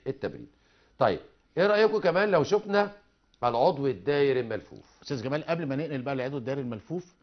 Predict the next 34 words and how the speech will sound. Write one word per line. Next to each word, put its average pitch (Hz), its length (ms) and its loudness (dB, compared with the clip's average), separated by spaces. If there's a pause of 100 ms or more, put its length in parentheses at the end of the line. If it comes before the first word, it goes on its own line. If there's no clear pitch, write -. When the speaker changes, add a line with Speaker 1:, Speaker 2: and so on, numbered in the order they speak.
(160)
Speaker 2:
لان 107 240 -6
كده 131 280 -2
هنبدا 123 420 -6 (100)
نوصل 135 500 -4
للجزء 113 420 -4
بتاع 127 180 -6
المقارنه 139 400 -4
اللي 117 120 -4
بينهم 123 240 -2
المهم 120 280 -4
جدًا، 165 360 -2 (1200)
افهم 156 300 2
من 127 120 -4
كلام 160 200 -2
حضرتك 139 440 -2
اللي 113 120 -8
شرحته 143 340 -4
في 113 280 -6 (140)
الشريحه 101 600 -8
اللي 135 120 -4
فاتت 170 360 -8
ان 123 120 -6
العضو 156 260 -4
الدائري 147 260 -4
القفص 143 340 -10
سنجاب 131 260 -10
عباره 127 220 -6
عن 110 280 -8 (160)
نوعين. 113 400 -6 (280)
Speaker 1:
نعم. 107 200 -2
Speaker 2:
عضو 190 200 4
دائري 165 280 0
القفص 160 400 -6
سنجاب 127 340 -4